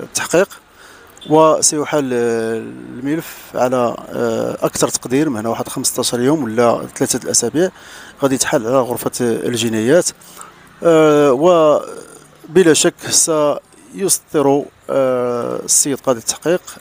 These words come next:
التهم اللي كينتظرها ال-، هاد ال-، الفاعل، وهاد ال-،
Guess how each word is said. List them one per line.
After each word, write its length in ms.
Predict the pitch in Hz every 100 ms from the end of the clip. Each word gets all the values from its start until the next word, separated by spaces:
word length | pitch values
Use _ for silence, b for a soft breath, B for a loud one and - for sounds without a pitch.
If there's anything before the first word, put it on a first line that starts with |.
| - -
التهم 600 | 160 - 120 110 139 165 - B B B
اللي 200 | 139 151
كينتظرها 760 | 147 139 123 131 117 107 117 117 -
ال-، 960 | 127 120 113 113 113 117 113 113 52 113
هاد 160 | 120
ال-، 680 | 117 76 50 53 - - 131
الفاعل، 520 | 120 143 113 117 151 175 - B B B B B
وهاد 200 | 120 120 117
ال-، 300 | 107 107